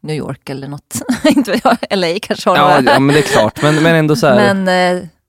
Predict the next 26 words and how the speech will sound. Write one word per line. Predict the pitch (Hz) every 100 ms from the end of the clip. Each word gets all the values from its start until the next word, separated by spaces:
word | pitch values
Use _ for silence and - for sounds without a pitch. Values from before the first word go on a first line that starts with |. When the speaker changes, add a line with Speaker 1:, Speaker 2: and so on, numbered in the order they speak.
| _ -
Speaker 1:
svenska | 220 190 - 196
mellanstora | 202 170 - 320
städer | - 160 151 156
så | 156 - 160
slår | - 143 147
vi | 156 156 - -
ju | - 156
alla | - 160 165
på | 185
fingrarna. | 180 170 - - _
Speaker 2:
Ja. | 135 143 170 185 -
Speaker 1:
Ja, | 185
men | 214
det | 226
blev | 254
ju | 277
sju | - 269 262 233 - _ -
Grammy-nomineringar. | 196 160 156 151 139 147 220 - -
Speaker 2:
Mm. | 123 156 - _ -
Speaker 1:
Svenska | 180 160 156 160 160 -
nomineringar. | 170 160 - 175 202 - _ _ _ _ _
Och | -
Speaker 2:
Vilka | 170 143
har | 143
vi? | 139 110 - 180
Speaker 1:
Eh, | 185 175 175 170 165